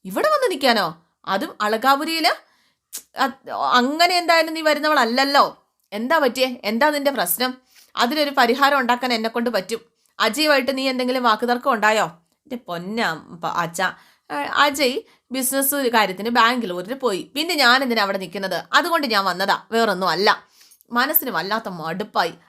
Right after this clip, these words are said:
അജയ് തിരിച്ചു വരുന്നത് വരെ ഇവിടെ നിൽക്കാന്ന് കരുതി വന്നതാ." ഹോസ്പിറ്റലിലോട്ട് പോണമെങ്കിലും ഇവിടുന്ന് പോകാലോ. അതിൽ കൂടുതലൊന്നും രണ്ടുപേരും ചിന്തിച്ച് കൂട്ടാൻ നിൽക്കണ്ട. ഹും, അവനോട് ഞാൻ പറഞ്ഞതാ പുതിയ ബിസിനസിന്റെ പിന്നാലെ പോണ്ടാന്ന്.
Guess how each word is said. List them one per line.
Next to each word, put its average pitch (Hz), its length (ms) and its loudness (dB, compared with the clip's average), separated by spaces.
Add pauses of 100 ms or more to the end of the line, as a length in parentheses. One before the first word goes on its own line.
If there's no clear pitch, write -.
(120)
അജയ് 269 300 0
തിരിച്ചു 196 360 -8
വരുന്നത് 202 340 -4
വരെ 185 260 -4
ഇവിടെ 320 240 -2
നിൽക്കാന്ന് 247 440 0
കരുതി 185 220 -4
വന്നതാ." 202 360 -2 (420)
ഹോസ്പിറ്റലിലോട്ട് 254 760 -2
പോണമെങ്കിലും 233 640 -4
ഇവിടുന്ന് 320 400 -4
പോകാലോ. 202 640 0 (360)
അതിൽ 302 260 2
കൂടുതലൊന്നും 208 600 -4
രണ്ടുപേരും 196 460 -2
ചിന്തിച്ച് 202 300 -6
കൂട്ടാൻ 202 320 -2
നിൽക്കണ്ട. 190 360 -4 (500)
ഹും, 254 160 -6 (260)
അവനോട് 202 520 0
ഞാൻ 226 260 0
പറഞ്ഞതാ 220 340 4
പുതിയ 190 260 -6
ബിസിനസിന്റെ 208 520 -6
പിന്നാലെ 202 460 2
പോണ്ടാന്ന്. 185 520 0